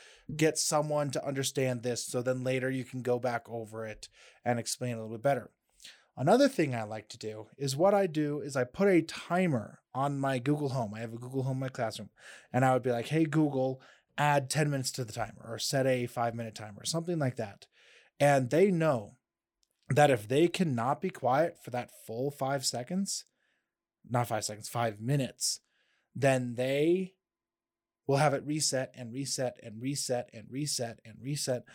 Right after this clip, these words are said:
every time someone talks. "Hey, Google, cancel timer and restart a five-minute timer." They also get really quiet because they want class to happen,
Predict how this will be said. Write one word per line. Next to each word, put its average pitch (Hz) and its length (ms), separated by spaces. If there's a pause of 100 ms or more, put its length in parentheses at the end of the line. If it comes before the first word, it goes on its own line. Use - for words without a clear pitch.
(340)
every 147 240
time 175 180
someone 160 280
talks. 120 340 (400)
"Hey, 180 220
Google, 160 480 (180)
cancel 143 340
timer 131 600
and 123 180
restart 131 400
a 127 40
five-minute 120 460
timer." 131 420 (840)
They 202 480
also 190 480
get 127 300
really 196 240
quiet 147 380 (800)
because 135 460
they 147 180
want 175 360
class 202 300
to 202 80
happen, 190 440